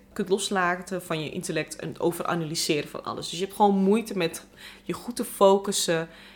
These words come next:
En ja, je bent gewoon, het grote plaatje ben je gewoon even, ben je gewoon even kwijt. Je weet niet zo goed hoe, hoe dat, zeg maar, voor je is. En wat kan je er eigenlijk aan doen om je derde oog eigenlijk weer in balans te brengen?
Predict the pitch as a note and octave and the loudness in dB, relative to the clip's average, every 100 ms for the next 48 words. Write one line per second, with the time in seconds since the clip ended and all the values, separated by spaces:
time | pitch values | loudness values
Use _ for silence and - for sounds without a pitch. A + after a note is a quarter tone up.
0 | - _ D#3 D#3+ E3 D3+ C#3 - - _ | -20 _ 2 4 4 0 -4 -8 -20 _
1 | - - - F3 B3 - A3+ A3 A3 - | -6 -4 -2 0 0 4 6 6 0 -6
2 | - _ _ _ - - - G3 B3 - | -20 _ _ _ -10 -6 2 2 2 4
3 | F#3 G3+ F3+ F3 F3 E3 D#3+ E3+ - C#3+ | 4 4 -2 -4 -4 -8 -8 -8 -6 -6
4 | C#3+ - - - B2+ - D3 E3 - - | -6 -8 -10 -8 -6 -6 -6 -8 -8 -8
5 | - - D#3 D#3 F3 F3 - F3+ - E3 | -8 -8 -4 -4 -4 -8 -6 -8 -6 -8
6 | E3 D#3+ D3+ E3 D3 - - D#3 - - | -8 -10 -6 -6 -4 -8 -8 -10 -4 0
7 | D#3+ C#3+ - F#3+ D#4+ - - - - - | 0 0 2 2 4 0 -4 -8 -20 -20
8 | - - - _ _ - F3+ F3+ F3+ F3+ | -20 -20 -20 _ _ 4 6 6 6 4
9 | F3 F3 E3+ E3 - - _ _ _ - | 2 0 -4 -6 -10 -18 _ _ _ -10
10 | F3+ A#3 - C#4 A#3+ F#3 G#3 G3 F3+ E3 | 2 2 4 2 4 2 2 -4 -4 -2
11 | F3+ - E3+ D#3 D3 D3 D3+ D#3 D#3 D#3+ | -2 -2 -4 -4 -6 -6 -6 0 0 0
12 | G#2+ D3 - - - - - D#3 D3+ E3+ | -4 -6 -6 -10 -8 -8 -6 -6 0 2
13 | F3+ - - - - | 2 -6 -10 -12 -12